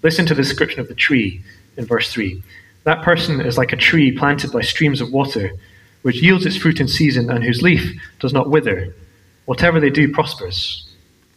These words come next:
The tree is planted by streams of water. It's continually fed and watered, regardless of the weather. It doesn't rely on the rain. Planted talks of stability, and streams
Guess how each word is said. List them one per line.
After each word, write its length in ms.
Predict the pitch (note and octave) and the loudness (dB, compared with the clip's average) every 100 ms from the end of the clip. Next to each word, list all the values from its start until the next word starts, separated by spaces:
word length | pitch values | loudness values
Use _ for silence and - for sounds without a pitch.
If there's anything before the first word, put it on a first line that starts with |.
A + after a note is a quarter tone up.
| _ _ _ _ _ _ _ _ _ | _ _ _ _ _ _ _ _ _
The 80 | C3+ | -4
tree 280 | - D#3+ D#3+ | 2 6 6
is 80 | - | 4
planted 420 | - D3 E3 F3 | 4 2 4 2
by 300 | C3 A#2+ - - | 2 0 -4 -10
streams 500 | - - - F3 E3+ | -4 0 4 4 6
of 140 | D#3 D3+ | 4 2
water. 280 | D#3+ D#3+ A#2+ | 0 0 -2
It's 120 | - | 0
continually 580 | C#3 - F#3+ F3+ D#3+ D3+ | -2 0 2 4 4 2
fed 460 | - D#3 B2 A2+ - - - - | 2 2 2 -2 -12 -20 -20 -4
and 180 | C3 C3 | 0 2
watered, 460 | C#3+ D3 B2+ A#2 - - - _ | 2 2 0 0 -2 -12 -20 _
regardless 560 | B2 A#2+ D3 F3 E3+ D#3 | -2 2 4 4 2 2
of 80 | C#3 | 0
the 60 | |
weather. 460 | C3 D#3+ G2 G2 - - - | 2 2 0 -2 -8 -12 -2
It 40 | |
doesn't 200 | D3 D#3+ | 0 2
rely 320 | C#3 C#3 D#3 | 2 4 6
on 60 | D3+ | 4
the 80 | C3 | 4
rain. 380 | C#3+ C#3 G2+ F#2 - - - _ _ _ - _ _ _ _ _ _ _ _ _ _ _ | 2 2 -2 -6 -12 -18 -20 _ _ _ -20 _ _ _ _ _ _ _ _ _ _ _
Planted 580 | - D#3+ F3 - A#2 B2+ - - - _ - | 0 2 2 2 2 2 -4 -14 -20 _ -2
talks 300 | D3+ C#3+ C#3 | 0 0 -2
of 80 | |
stability, 760 | - - - D3+ D#3 A#2+ F#2+ F#2 - - _ _ - | -2 0 2 2 0 -4 -6 -8 -16 -20 _ _ -8
and 120 | B2+ | -2
streams 920 | - - E3+ D#3+ C3 A#2+ - - - | 0 2 4 4 4 0 -2 -4 -14